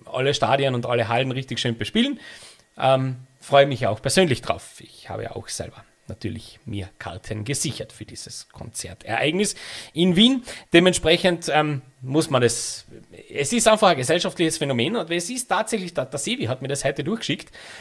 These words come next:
und es, es stimmt schon, es ist ein, ein Phänomen, ähm, rund um Taylor Swift, das ist schon, äh, etwas,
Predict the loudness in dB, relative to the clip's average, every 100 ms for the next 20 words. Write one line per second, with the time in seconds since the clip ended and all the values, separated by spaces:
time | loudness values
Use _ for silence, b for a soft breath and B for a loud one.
0 | B B B B 8 8 8 -4 -6 _
1 | _ _ _ _ -4 -4 -4 -6 -6 -4
2 | 0 0 0 0 0 0 -2 0 0 0
3 | 0 -2 -2 -4 2 2 2 2 0 -2
4 | -8 -16 -16 0 2 2 -2 -10 -16 -20
5 | -16 -4 0 0 -2 -2 2 2 4 4
6 | 2 0 0 0 -2 -2 0 4 4 6
7 | 4 4 2 -2 0 0 2 2 2 -4